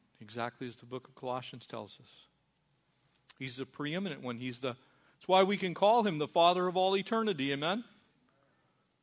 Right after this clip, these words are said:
That's why he's the Prince of Peace. That's why he is who he is.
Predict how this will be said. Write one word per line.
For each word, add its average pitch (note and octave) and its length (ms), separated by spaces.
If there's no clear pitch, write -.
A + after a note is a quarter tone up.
That's - 120
why G#3+ 180
he's C4 140
the E3 80
Prince C#3+ 300
of B2 80
Peace. C#3 200
That's - 180
why C4 280
he F3 360
is - 460
who C#3+ 180
he A#2+ 280
is. - 420